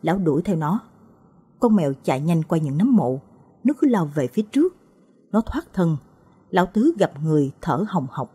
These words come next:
Lão nhìn quanh, bây giờ lão trơ trọi, mất phương hướng giữa bãi tha ma. Gió đập cành tre vào với nhau, tiếng chim lợn kêu en ét.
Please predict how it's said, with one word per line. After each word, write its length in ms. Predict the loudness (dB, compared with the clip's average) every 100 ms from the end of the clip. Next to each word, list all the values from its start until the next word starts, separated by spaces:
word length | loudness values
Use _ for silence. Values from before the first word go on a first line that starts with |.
| _ _ _ _ _ _ _
Lão 180 | -4 2
nhìn 260 | 4 4 2
quanh, 220 | -2 -2 -2 -6 _ _ _ _ _ -4
bây 140 | -2
giờ 300 | 2 2 0 -2 -6
lão 240 | -2 -2 -2 0
trơ 180 | 0 2
trọi, 280 | 0 -2 -4 _ _ _ 0
mất 160 | 0 0
phương 240 | 0 2
hướng 480 | 2 -2 -2 -6 -4
giữa 140 | -2
bãi 220 | 0 -2 -4
tha 160 | -6
ma. 300 | -4 -4 -6 -10 -20 _ _ _ _ _ _ _ _ _ _
Gió 280 | -4 -2 0 -2
đập 140 | -4 -4
cành 180 | -4 -4 -2
tre 220 | 0 0
vào 180 | -2 -4
với 140 | 2
nhau, 340 | 2 2 0 -4 _ _ _ -2
tiếng 140 | -2 2
chim 160 | 2 2
lợn 280 | 0 -2 -2
kêu 200 | 2 2 2
en 140 | -4 -2
ét. 200 | -2 -2